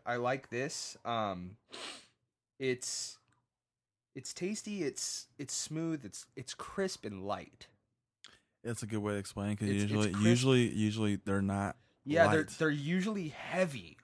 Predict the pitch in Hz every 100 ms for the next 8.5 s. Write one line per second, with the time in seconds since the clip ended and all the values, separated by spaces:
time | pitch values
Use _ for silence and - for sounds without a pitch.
0 | - - 101 98 104 104 104 101 107 110
1 | 101 - 90 98 95 92 98 98 113 113
2 | 165 123 147 170 165 123 98 - 107 107
3 | 107 110 110 104 - 104 98 101 98 127
4 | 98 98 110 120 120 - - _ _ _
5 | _ - 107 110 117 104 110 95 95 95
6 | - - _ - 131 - 156 135 160 127
7 | - - _ _ _ _ _ - 113 107
8 | 113 104 - 98